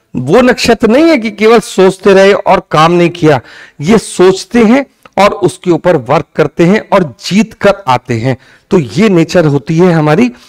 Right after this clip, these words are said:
कृत्तिका नक्षत्र वाले लोगों की। अब ये लोग किस प्रकार के होते हैं ये मैंने बताया, कटकाठी किस प्रकार की होती है ये बताया। अब नक्षत्र के थोड़ा अंदर चलते हैं, उससे हमें क्या पता चलता है, इस नक्षत्र की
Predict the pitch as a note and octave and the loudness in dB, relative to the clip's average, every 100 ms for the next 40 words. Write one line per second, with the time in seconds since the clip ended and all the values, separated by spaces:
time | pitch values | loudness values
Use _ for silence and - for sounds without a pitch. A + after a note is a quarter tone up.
0 | _ - D#3+ B2+ D#3 D#3+ F3+ C3 A2+ - | _ -4 -2 -2 -4 -2 -2 -2 -6 -4
1 | D3 - C#3+ A2+ A2+ C3+ E3+ A#2+ A#2 A2+ | -4 -4 -4 -2 -2 -2 -4 -2 -4 -2
2 | A#2 - G3 C3 - _ - - - G3+ | -6 -2 0 0 -4 _ -20 -14 -2 0
3 | G3 C3+ C3 A3 G3 F#3+ F3+ D#3 _ _ | 0 -2 0 2 4 2 0 -6 _ _
4 | _ - A3 G3 G3+ F#3 F#3+ F#3+ F3+ F#3+ | _ -6 -4 -2 -2 0 2 2 2 2
5 | F#3 G3 G#3 D#3+ C3+ C#3+ D3 D3 C#3+ D3+ | 2 2 2 2 0 0 0 0 0 0
6 | D3 - F#3+ - G3 F#3+ G3 F#3+ F#3 F#3 | 0 2 -2 0 0 2 0 -2 -2 -4
7 | F#3 F#3 E3+ F#3 F#3+ F#3+ F#3 A#2+ C#3+ C#3+ | 0 0 0 0 0 0 -2 0 0 0
8 | D3+ D3+ D#3 _ - - - A3 F3+ E3 | 0 0 0 _ -20 -8 -2 0 2 0
9 | - G#3 G#3 - A3+ - G3+ - E3 E3+ | -2 -4 -4 -6 -6 -2 -2 0 0 0
10 | F#3+ E3+ D3+ B2+ B2 G#2+ - _ - - | 0 0 0 0 -4 -8 -14 _ -14 -4
11 | G#3 - B3+ E3+ F3+ A#3 A#3 G#3+ G3 F#3+ | -4 0 0 2 0 0 0 2 0 0
12 | F3+ D#3+ E3 D3+ F#3+ G#3+ - - _ C4 | -2 0 0 2 2 0 -4 -20 _ -2
13 | - G#3 F3+ - G#3+ G#3 G3 - | 0 -2 -2 -4 -4 -4 -6 -4